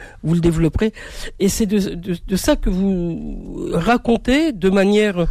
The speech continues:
humaine. Je pense qu'il faut tout de suite le dire, qu'il y a beaucoup d'humanité dans, et dans l'écriture et dans les témoignages, quand on sait aussi la difficulté qu'ont, qu'ont le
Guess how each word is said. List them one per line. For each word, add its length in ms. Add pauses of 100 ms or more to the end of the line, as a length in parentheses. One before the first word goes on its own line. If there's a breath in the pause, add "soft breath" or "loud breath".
(320 loud breath)
humaine. 520
Je 120
pense 260
qu'il 160 (280 loud breath)
faut 140
tout 140
de 60
suite 240
le 100
dire, 260
qu'il 140
y 60
a 120
beaucoup 320
d'humanité 560
dans, 200 (400 loud breath)
et 80
dans 160
l'écriture 480
et 80
dans 100
les 140
témoignages, 460
quand 200
on 80
sait 200 (300 loud breath)
aussi 240
la 80
difficulté 480
qu'ont, 440 (320 loud breath)
qu'ont 260
le 440